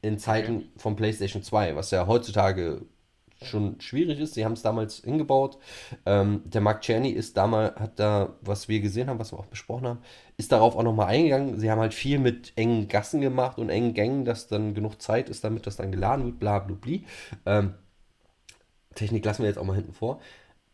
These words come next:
Speaker 1: Und, ähm, sie haben halt, wie gesagt, den Humor da schon extrem etabliert und trotz, dass es alles sehr, sehr knuffig aussah, war das Spiel wieder mal bockschwer. Also mit bockschweren Spielen haben sie es teilweise gehabt, ähm,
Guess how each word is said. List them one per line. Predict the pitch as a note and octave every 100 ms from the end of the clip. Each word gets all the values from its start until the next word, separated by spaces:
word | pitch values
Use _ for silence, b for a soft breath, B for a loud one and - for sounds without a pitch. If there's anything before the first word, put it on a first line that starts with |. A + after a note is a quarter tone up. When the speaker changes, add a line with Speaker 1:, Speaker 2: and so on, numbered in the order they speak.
| _
Speaker 1:
Und, | C3 C#3+ G#3 - -
ähm, | B2 B2+ C3 C3 - _ _ _ _ _ -
sie | - A#2
haben | A#2+
halt, | A#2+ A#2+ -
wie | G#2
gesagt, | G#2+ A2+
den | A2+ G2+
Humor | A2 A2+ A2 C3+ F3
da | C#3 C#3
schon | C3+ C3+ B2
extrem | G2+ - G#2+ A#2 C3+
etabliert | - - B2+ A#2 A#2+ D3 D3+ - _
und | - G#2 A2 A2+ G#2+ - b b b b _ _ _
trotz, | - E3+ E3 -
dass | C#3+ -
es | D#3+ -
alles | C#3 C3+
sehr, | C3+ D3+
sehr | C3 -
knuffig | - G3+ A#3 G2+ -
aussah, | D#2+ - G2 A#2 - _ _ _
war | G2
das | A2 G#2+
Spiel | - A2
wieder | C3+ F#3
mal | C3+ A2+
bockschwer. | G#2 E3 - - A#2 A2 A#2 - _
Also | G#2+ A2
mit | - A#2+
bockschweren | C#3 - - B2+ B2+
Spielen | B2+ C3 A2+
haben | D#3 C3
sie |
es | G2+
teilweise | G#2+ G2+ G2 -
gehabt, | G2+ - - -
ähm, | G2 G#2 G2+ -